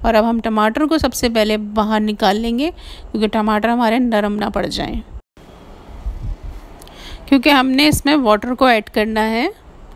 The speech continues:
अब इसमें water add कर देंगे। और अच्छा, ये chicken का यखनी water है, ये मैंने chicken,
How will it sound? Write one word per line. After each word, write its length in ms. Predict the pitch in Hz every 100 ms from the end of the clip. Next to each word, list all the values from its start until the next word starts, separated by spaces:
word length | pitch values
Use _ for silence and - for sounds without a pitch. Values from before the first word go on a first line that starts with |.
| - - - - -
अब 140 | 220
इसमें 260 | 233 - 233
water 300 | 208 208 269
add 220 | 262 254
कर 180 | 262 240
देंगे। 420 | 233 254 277 302
और 160 | -
अच्छा, 160 | 220 294
ये 300 | 285 302 294
chicken 380 | - 240 254 262
का 80 | 277
यखनी 560 | 254 240 - 240 254
water 320 | 240 208 208
है, 280 | 220 226 269 - - - - - 233
ये 280 | 220 214 214
मैंने 260 | 214 214
chicken, 640 | 214 208 220 220 220 214